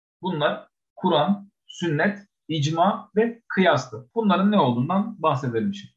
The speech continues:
Kur'an doğrudan doğruya Tanrı'nın buyruğudur. Altı yüz on, altı yüz otuz iki yılları arasında, e, Tanrı tarafından Hazreti Peygamber'e iletilen kurallar bütününe diyoruz.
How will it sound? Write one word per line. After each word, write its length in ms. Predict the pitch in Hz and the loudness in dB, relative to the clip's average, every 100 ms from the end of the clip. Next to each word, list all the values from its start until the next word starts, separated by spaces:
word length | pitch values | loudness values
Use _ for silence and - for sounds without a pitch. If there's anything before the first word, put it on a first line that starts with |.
| - | -4
Kur'an 480 | 233 220 220 240 - | 2 2 2 -4 0
doğrudan 520 | 208 220 185 165 160 | 2 4 2 0 0
doğruya 460 | 180 147 147 196 196 | 2 2 2 -2 -4
Tanrı'nın 580 | 185 185 143 160 185 147 | -2 -2 -2 -4 -4 -2
buyruğudur. 500 | 156 147 147 135 101 - | -2 -2 -2 -4 -6 -2
Altı 340 | 160 180 175 | 2 2 2
yüz 180 | 202 196 | 2 2
on, 320 | 202 175 202 - | 0 0 -2 -4
altı 280 | 160 156 190 | -6 -2 -4
yüz 120 | - | -4
otuz 260 | 143 190 | -6 -8
iki 200 | 175 - | -8 -2
yılları 440 | 196 151 143 151 - | -2 2 2 2 0
arasında, 800 | 127 120 117 117 107 156 202 - _ _ _ - | 0 0 -2 -10 -2 -2 -2 -8 _ _ _ -6
e, 240 | 127 127 | -2 -2
Tanrı 340 | 120 190 208 196 | 2 4 4 2
tarafından 720 | 160 131 123 123 151 214 - | 0 2 0 0 0 -4 -4
Hazreti 420 | 202 208 185 170 147 | 0 0 0 -4 -4
Peygamber'e 580 | 165 156 147 131 123 156 | -2 0 -2 -2 -4 -4
iletilen 520 | 175 160 202 233 - | -4 0 4 4 4
kurallar 420 | 185 165 185 185 | 0 2 0 -2
bütününe 440 | 170 160 151 135 | -12 -10 -4 -2
diyoruz. 420 | 117 104 92 - | 0 -2 -4 -16